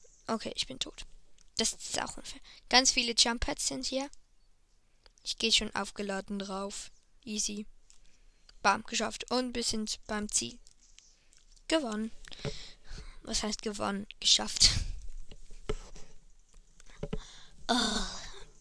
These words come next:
Okay. Ihr wisst gar nicht, wie mich das nervt. Okay. Ähm.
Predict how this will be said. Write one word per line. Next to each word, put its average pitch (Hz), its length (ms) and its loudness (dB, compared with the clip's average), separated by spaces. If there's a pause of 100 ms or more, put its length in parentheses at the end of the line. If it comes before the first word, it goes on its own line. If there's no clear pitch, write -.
(120)
Okay. - 240 2 (2250)
Ihr 220 160 4
wisst 226 180 0
gar 208 180 -4
nicht, - 400 0 (920)
wie 220 140 -2
mich 202 160 4
das 208 240 0
nervt. 202 480 -6 (1600)
Okay. 277 240 2 (3000)
Ähm. 220 680 -6